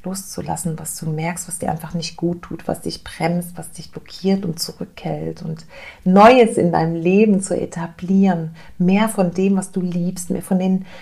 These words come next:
Menschen, denen du vielleicht folgst auf Instagram, Social Media,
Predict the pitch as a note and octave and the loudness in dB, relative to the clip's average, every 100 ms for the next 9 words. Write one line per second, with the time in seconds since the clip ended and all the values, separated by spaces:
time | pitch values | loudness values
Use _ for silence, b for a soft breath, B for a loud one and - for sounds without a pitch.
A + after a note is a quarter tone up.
0 | B B F#3 G3+ A3+ - F#3+ F3 F3 F3 | B B 2 4 4 2 2 2 0 0
1 | F3+ F3 F3 F3 F#3 - - F3 F3+ F#3 | -2 -2 -4 -2 -2 -2 2 4 4 0
2 | - - F3 - E3+ - - E3 D#3+ D#3 | -6 -4 -4 -4 -8 -10 -12 -12 -10 -12
3 | E3 E3+ - - - - E3 D#3+ D#3+ D#3+ | -14 -16 -10 -6 -6 -4 -4 -4 -4 -4
4 | D3+ D3+ D3+ | -6 -8 -14